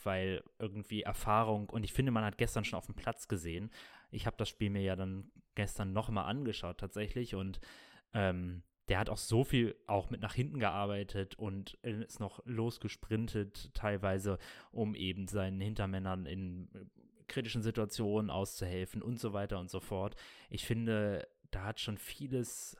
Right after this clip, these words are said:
und auch so, wie er sich so, wie er kommuniziert, also er wird ja jetzt häufig auch, gibt er dann viele, die Interviews dann zum Beispiel nach dem Spiel bei Tottenham, er meldet sich zu Wort über die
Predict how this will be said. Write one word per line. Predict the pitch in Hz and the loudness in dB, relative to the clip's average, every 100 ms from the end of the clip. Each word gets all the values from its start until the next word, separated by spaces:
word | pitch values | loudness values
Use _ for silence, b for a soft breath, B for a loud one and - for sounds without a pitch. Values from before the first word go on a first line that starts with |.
| B B | B B
und | 151 | 2
auch | 135 | 4
so, | 139 143 131 | 2 2 2
wie | 135 | 2
er | 127 | 0
sich | 117 123 | 0 -4
so, | - 127 123 113 | -2 2 2 2
wie | 123 | 2
er | 120 | 2
kommuniziert, | 135 123 117 110 - 143 117 101 | 0 0 0 -2 -2 0 2 2
also | 104 107 | 0 0
er | 104 | 0
wird | 110 117 | -2 0
ja | |
jetzt | 104 98 | 0 0
häufig | 107 101 107 - | 0 0 -2 0
auch, | 101 95 B B B - | 0 -2 B B B -10
gibt | 113 | -4
er | 113 | 0
dann | 107 104 101 107 - | 0 0 -2 -6 -10
viele, | - 113 101 | -4 -2 -2
die | - 104 110 123 | -6 -2 0 4
Interviews | 151 135 113 117 117 - | 6 4 4 2 2 0
dann | 113 107 107 | -2 -2 -4
zum | - | -2
Beispiel | 107 110 - 107 | 0 0 -2 -2
nach | 104 | -2
dem | 104 | -4
Spiel | - - 107 104 98 | -6 -4 0 2 2
bei | 98 98 98 | 0 -2 -4
Tottenham, | - - 107 98 95 | -4 -6 -4 -4 -2
er | - 98 | -2 -2
meldet | 101 113 110 - | 4 4 4 -2
sich | 120 | -6
zu | - 107 | -4 0
Wort | 101 107 104 | 2 2 0
über | 104 104 | -4 -4
die | 104 101 | -4 -4